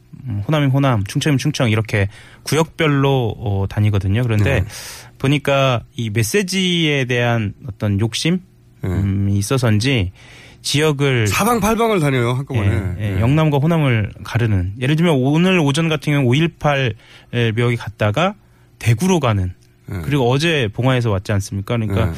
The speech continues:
Speaker 1: 영남과 호남을 가로지르니까요.
Speaker 2: 팽목도 갔다가.
Speaker 1: 예, 팽목도 갔다가. 예.
Speaker 2: 완전 전국을 가로질러서 왔다 갔다 하고 계세요?
Speaker 1: 네.
Speaker 2: 네. 방명록도 몇 개를 썼는지 그동안.
Speaker 1: <laughs> 그렇죠.
Speaker 2: <laughs> 그러니까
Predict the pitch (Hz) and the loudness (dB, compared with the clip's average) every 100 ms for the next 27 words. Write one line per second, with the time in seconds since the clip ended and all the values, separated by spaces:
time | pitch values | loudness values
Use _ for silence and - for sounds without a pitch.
0 | - - - 131 170 180 165 165 160 156 | -10 -12 -2 2 2 2 2 2 2 0
1 | 135 123 135 135 127 110 107 117 131 98 | 0 0 0 0 0 -2 -2 0 0 -4
2 | 104 - 175 180 160 135 98 92 - 117 | -8 -6 0 2 2 -2 -6 -8 -6 -4
3 | 113 101 131 127 98 98 - 98 92 98 | -2 2 2 2 2 0 0 -2 -2 -4
4 | - 110 92 92 107 98 104 107 139 143 | -6 -4 -2 -2 -4 -6 0 2 4 2
5 | 160 143 113 95 - - 123 139 143 147 | 2 2 -2 -6 -8 -2 0 2 2 0
6 | 117 107 135 135 123 107 92 101 95 92 | 0 0 0 0 0 0 -2 -2 -2 -2
7 | 85 85 85 101 127 - 107 92 92 - | -2 -4 -8 -8 -8 -2 2 2 0 -6
8 | - - - - 113 131 151 151 135 - | -12 -14 -12 -4 0 2 2 0 -2 -2
9 | 101 98 135 131 120 113 98 101 92 85 | 0 0 0 -2 -2 -2 -4 -4 -8 -8
10 | 85 85 90 - - - - - - - | -6 -8 -10 -16 -20 -20 -20 -20 -16 -10
11 | - - - - - - 117 202 139 - | -10 -10 -8 -4 -4 -2 0 0 0 2
12 | 104 - 147 - - - - - - 139 | 2 0 -6 -8 -14 -20 -20 -14 -4 -2
13 | 135 170 123 | 0 2 0